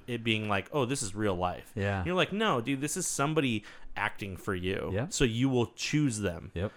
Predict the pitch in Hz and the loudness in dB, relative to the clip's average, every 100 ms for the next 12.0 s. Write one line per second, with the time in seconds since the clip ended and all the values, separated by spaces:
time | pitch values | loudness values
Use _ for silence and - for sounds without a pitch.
0 | - - 139 - 180 165 165 143 185 143 | -8 0 0 2 0 2 4 6 6 4
1 | 104 98 - 123 117 135 113 104 - - | 0 -2 0 2 2 0 -2 -4 -12 -16
2 | - 147 147 120 151 - - 160 147 120 | -2 2 2 2 2 2 2 2 2 -4
3 | 113 113 110 143 135 117 101 - - - | -4 -4 -4 -2 -2 -2 -4 -8 -8 -4
4 | - 160 - 117 120 107 95 - 101 95 | -4 -2 0 0 0 -4 -6 -4 -4 -6
5 | 101 104 98 92 90 104 104 101 107 123 | -6 -4 -4 -4 -6 -4 -4 -2 0 2
6 | 113 - - - _ - - - - 120 | 2 -2 -14 -20 _ -20 -20 -16 -10 -8
7 | 113 123 131 170 135 147 139 131 120 101 | -4 2 2 4 4 6 6 6 4 4
8 | 98 107 95 - 85 95 - 104 - 95 | 4 4 0 -2 -2 -2 -2 -4 -4 -4
9 | 104 123 107 95 92 92 92 95 - _ | 0 0 0 2 2 2 0 -2 -10 _
10 | _ _ _ - 95 107 98 101 95 92 | _ _ _ -6 -2 0 0 2 0 -2
11 | 87 - 90 87 78 78 78 - 104 | -6 -10 -6 -4 -2 -4 -4 -4 -4